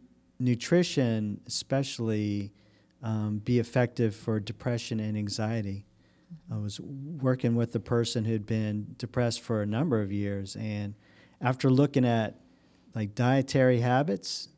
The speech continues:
and realized that a little bit of food throughout the day, a little bit more water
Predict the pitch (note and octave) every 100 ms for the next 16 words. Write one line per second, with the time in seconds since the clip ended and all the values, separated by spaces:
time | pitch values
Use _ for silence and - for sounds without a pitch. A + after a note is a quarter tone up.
0 | - A2+ A#2+ C3 B2 A#2+ A#2 A2 - G#2+
1 | G#2 - _ _ _ - B2 C3+ B2 C3+
2 | A#2 - C#3 C3 C3 B2+ A#2 - - -
3 | _ _ - A2+ B2 E3 D3 G#2 A2 G#2+
4 | B2 C#3+ - _ _ - G#2+ A2 A2 A#2+
5 | A2+ A2+ A2 G2+ A2 C#3+ A2 G#2